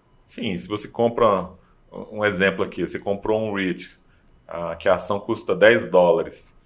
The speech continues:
e duas semanas depois tá custando onze dólares, você,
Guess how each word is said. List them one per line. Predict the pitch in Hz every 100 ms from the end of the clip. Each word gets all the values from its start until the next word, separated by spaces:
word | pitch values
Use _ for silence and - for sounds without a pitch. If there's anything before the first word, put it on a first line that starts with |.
| - - _
e | 85 85 87 87 85 82 78
duas | 104 110
semanas | 110 104 101 98 98
depois | 92 101 92 82
tá | 90
custando | - - - 95 92
onze | 92 92 98
dólares, | 98 95 98 123 143
você, | - 151